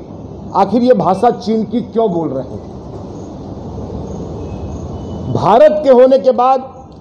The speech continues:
कांग्रेस के अध्यक्ष रहने के बाद,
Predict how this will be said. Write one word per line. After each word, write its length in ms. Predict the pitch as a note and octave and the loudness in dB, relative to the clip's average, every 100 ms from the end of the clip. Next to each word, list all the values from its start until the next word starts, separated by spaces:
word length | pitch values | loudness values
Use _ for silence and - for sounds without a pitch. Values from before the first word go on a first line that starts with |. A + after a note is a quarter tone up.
| - - - - - - - - - - - | -20 -20 -20 -18 -18 -18 -20 -20 -20 -6 2
कांग्रेस 500 | G#3+ A#3 C4 C4+ - | 4 6 6 4 2
के 120 | B3+ | 2
अध्यक्ष 540 | A#3 F3+ E3+ B3+ - | 2 2 0 0 2
रहने 680 | B3 A3 D3 F#3 G3+ A#3+ B3+ | 0 2 0 0 2 4 2
के 120 | A3+ | 4
बाद, 360 | A#3 B3+ C4 | 4 4 2